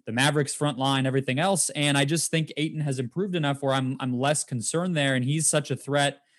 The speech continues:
offensively and, and has improved his intelligence defensively and his effort level and all that stuff that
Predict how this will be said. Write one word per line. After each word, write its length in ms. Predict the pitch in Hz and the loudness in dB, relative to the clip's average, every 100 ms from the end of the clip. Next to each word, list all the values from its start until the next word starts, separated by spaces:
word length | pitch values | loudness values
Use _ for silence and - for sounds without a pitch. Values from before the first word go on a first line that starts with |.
| _ _ | _ _
offensively 840 | - 131 139 156 151 143 143 151 147 | -2 0 2 0 0 0 2 2 2
and, 140 | 123 | 0
and 240 | 123 123 117 | -2 -4 -6
has 180 | 113 120 | -4 -6
improved 420 | 113 - 143 131 | -6 0 0 2
his 140 | 127 | -2
intelligence 500 | 120 113 139 139 127 | -4 0 0 2 -2
defensively 800 | 117 151 151 147 143 147 135 139 | -2 -2 0 0 0 -2 0 0
and 80 | 131 | 0
his 120 | 107 127 | 0 0
effort 280 | 151 151 | 0 -2
level 400 | 139 135 135 135 | -2 -2 0 -2
and 120 | 123 117 | -2 -2
all 140 | 135 | 0
that 180 | 127 120 | 0 -2
stuff 360 | - 202 196 - | 0 0 0 2
that 260 | 135 127 | 2 2